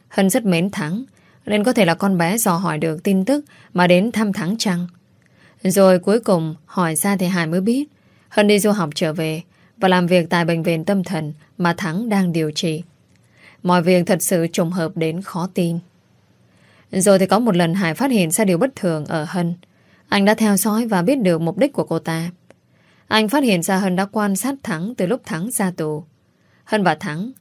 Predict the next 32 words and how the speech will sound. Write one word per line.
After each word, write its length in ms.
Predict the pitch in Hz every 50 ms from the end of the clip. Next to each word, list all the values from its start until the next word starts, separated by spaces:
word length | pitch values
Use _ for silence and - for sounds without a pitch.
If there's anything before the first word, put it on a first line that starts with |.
| _ _ _ _ -
cũng 220 | 196 202 208 208
gặp 140 | 185 175 165
lại 160 | 175 170 165
nhau 240 | 170 180 180 185 180
trong 180 | 175 220 214
khoảng 280 | 190 - 175 151 147 147
thời 120 | - 156
gian 220 | 156 - 175 165 160
đó. 300 | 156 151 170 208 254 - _ _ _ _ _ _ _ _ _ _ _ _ _ _ _
Sau 200 | - - 208 190
đó 120 | 185 190 202
là 80 | 208
lúc 180 | 190 180 208 220 226
Thắng 300 | - 226 165 165 185 220
đột 180 | 196 180 165 170 -
nhiên 240 | 180 175 175 170
phát 220 | 175 - 262 277 226
bệnh. 240 | 170 156 156 - 185 - _ _ _ _ _ _ _ _ _ _ _ _ _ _ _ _ _ _ _ _ _ _ _ _
Cảm 260 | - 180 175 160 156
thấy 300 | - - 202 190 190 196
có 140 | 190 - 220
điểm 200 | 202 190 156 151
khả 220 | 151 - 196 160 143
nghi, 360 | 147 160 170 170 170 170 - _ _ _ _ _ _
Hải 220 | - - 196 180 180
tiếp 140 | 277 294 269
tục 120 | - 190 170
nhờ 160 | 170 170 165
người 180 | 165 165 160
quan 220 | 151 185 180 175 170
sát 180 | - 254 277
Hân. 260 | 226 208 165 160 160